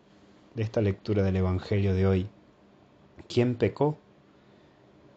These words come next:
Jesús muestra que esta persona no es ciega por castigo de Dios. Hay veces que somos muy escrupulosos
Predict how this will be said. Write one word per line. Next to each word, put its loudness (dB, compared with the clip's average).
Jesús 2
muestra 4
que -8
esta -2
persona 0
no 2
es 0
ciega 2
por -2
castigo -2
de 0
Dios. -2
Hay 6
veces 2
que -6
somos 2
muy 0
escrupulosos -2